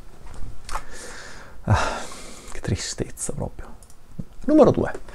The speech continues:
Se proprio vuoi continuare, per me va bene anche solo il podcast, perché no? Allora, supponiamo che voi per qualche ragione strana, perché, vabbè, insomma, vi piace sentire quello che ho da dire,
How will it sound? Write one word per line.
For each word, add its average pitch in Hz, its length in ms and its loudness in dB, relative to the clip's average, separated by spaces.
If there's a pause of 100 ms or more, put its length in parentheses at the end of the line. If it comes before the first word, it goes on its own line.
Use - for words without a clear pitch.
(600)
Se 123 200 8
proprio 214 280 10
vuoi 98 140 10
continuare, 95 680 8 (160)
per 294 160 8
me 95 220 8
va 196 100 8
bene 110 260 8
anche 143 180 4
solo 101 240 6
il 127 80 8
podcast, 98 640 0
perché 233 400 6
no? - 240 4
Allora, 202 360 2 (560)
supponiamo 127 680 6
che 113 240 6 (580)
voi 127 340 8 (220)
per - 160 6
qualche 127 300 6
ragione 120 320 8
strana, 107 480 6
perché, 104 280 4 (200)
vabbè, - 640 4
insomma, 131 260 2
vi 107 120 8
piace 120 300 6
sentire 101 540 6
quello 117 300 10
che - 100 6
ho 98 60 10
da 117 100 10
dire, 104 320 6